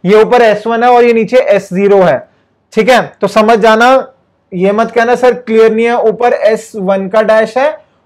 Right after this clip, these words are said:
और नीचे एस ज़ीरो का डैश है।" राइट?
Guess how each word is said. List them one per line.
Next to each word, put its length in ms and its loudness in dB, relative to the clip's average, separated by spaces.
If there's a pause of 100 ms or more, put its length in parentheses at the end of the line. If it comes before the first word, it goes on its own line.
(140)
और 200 2
नीचे 320 -2
एस 420 -2
ज़ीरो 360 0
का 100 0
डैश 360 -4
है।" 140 -14 (3250)
राइट? 440 0